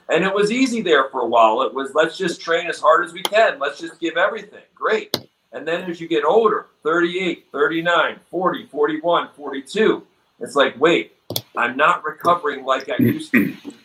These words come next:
When I get injured, it takes me two to three times as long to heal now. I'm not using steroids. I'm not using human growth hormone. I'm not using,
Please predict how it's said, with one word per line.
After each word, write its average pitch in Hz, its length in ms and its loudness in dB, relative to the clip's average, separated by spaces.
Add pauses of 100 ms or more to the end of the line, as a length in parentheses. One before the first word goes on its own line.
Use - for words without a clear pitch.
When 147 200 0
I 156 120 6
get 160 220 2
injured, 165 680 -2 (120)
it 165 200 0
takes 170 360 -4
me 156 180 -10
two 196 280 -6
to 175 120 -2
three 170 240 -4
times 170 460 0
as 143 140 -6
long 143 320 -2
to 127 40 -12
heal 170 320 -2
now. - 280 -14 (360)
I'm 139 220 2
not 185 300 4
using - 300 -4
steroids. - 640 -12
I'm 135 180 -2
not 175 300 2
using 165 260 -8
human 127 340 -10
growth 110 300 2
hormone. 95 480 -6
I'm 123 180 0
not 175 300 0
using, 156 400 -8